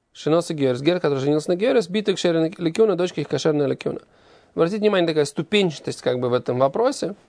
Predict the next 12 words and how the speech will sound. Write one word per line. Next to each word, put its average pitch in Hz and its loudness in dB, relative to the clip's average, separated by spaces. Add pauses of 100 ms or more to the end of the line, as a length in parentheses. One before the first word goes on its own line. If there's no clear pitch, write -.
(720)
Э, 143 -8
наверное, 123 -2
Гемара 131 2
ее 127 -4
прояснит 185 0
потом. 175 0 (540)
То - -20
есть - -8
есть 180 2
позиция 151 2
Раби 131 2
Иуды, 135 0